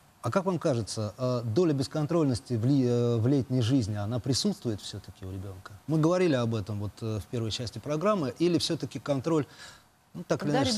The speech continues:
Speaker 2: ребёнок дома.
Speaker 1: сохраняется?
Speaker 2: Когда ребёнок дома,
Speaker 1: Мгм.
Speaker 2: на летней каникулы, вы имеете в виду, да?
Speaker 1: Нет, когда он в лагере.
Speaker 2: А, когда в лагере, ну, наверное, нет, потому что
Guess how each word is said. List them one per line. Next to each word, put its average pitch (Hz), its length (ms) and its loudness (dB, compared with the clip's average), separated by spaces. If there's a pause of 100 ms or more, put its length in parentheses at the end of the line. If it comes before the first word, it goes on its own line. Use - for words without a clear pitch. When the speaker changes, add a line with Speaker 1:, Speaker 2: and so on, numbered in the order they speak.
Speaker 2:
ребёнок 226 180 0
дома. 190 180 0
Speaker 1:
сохраняется? 127 760 -2 (640)
Speaker 2:
Когда 208 200 -2
ребёнок 208 400 -2
дома, 165 240 -4 (380)
Speaker 1:
Мгм. 117 240 2
Speaker 2:
на 175 60 2
летней 175 280 -2
каникулы, 160 460 -6
вы 175 80 -2
имеете 165 300 -2
в - 80 -20
виду, 156 180 -14
да? 240 80 -4
Speaker 1:
Нет, 180 300 4
когда 131 220 0
он 202 120 -2
в 185 40 -4
лагере. 104 320 -2 (240)
Speaker 2:
А, 190 200 0
когда 185 280 -4
в 196 60 -4
лагере, 240 400 0
ну, 247 280 2 (1200)
наверное, 254 580 2
нет, 226 340 2
потому 208 320 -2
что 190 500 0